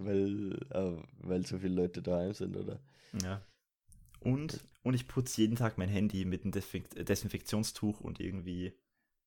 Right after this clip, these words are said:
Speaker 2: weil Handy hat eh schon so viele Keime oben und das gibt einem dann irgendwie so ein beruhigendes Gefühl. Das ist das Einzige, was ich mach.
Speaker 1: Ja, ich, ich, ich hätte kein Desinfektionsdings.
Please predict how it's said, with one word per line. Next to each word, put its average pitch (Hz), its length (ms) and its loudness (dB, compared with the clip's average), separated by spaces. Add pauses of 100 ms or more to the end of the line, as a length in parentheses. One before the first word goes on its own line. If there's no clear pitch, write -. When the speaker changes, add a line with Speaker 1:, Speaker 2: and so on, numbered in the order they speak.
(180)
Speaker 2:
weil 95 260 4
Handy 135 280 4
hat 117 100 6
eh 104 140 4
schon 107 160 2
so 104 140 -4
viele 95 220 -2
Keime 95 360 2
oben 95 240 -2
und 85 160 -6
das 98 180 -4
gibt 123 220 -4
einem 92 80 0
dann 90 180 4
irgendwie 92 220 -4
so 85 100 -6
ein 87 60 -4
beruhigendes 90 480 -2
Gefühl. - 360 -2 (200)
Das - 140 -2
ist - 40 -4
das - 80 -6
Einzige, 95 300 -2
was - 100 -6
ich - 140 -6
mach. 87 260 -4 (460)
Speaker 1:
Ja, 98 400 4
ich, - 340 -4
ich, - 320 -10
ich - 340 -12
hätte 87 200 -2
kein 90 260 0
Desinfektionsdings. 90 1300 -6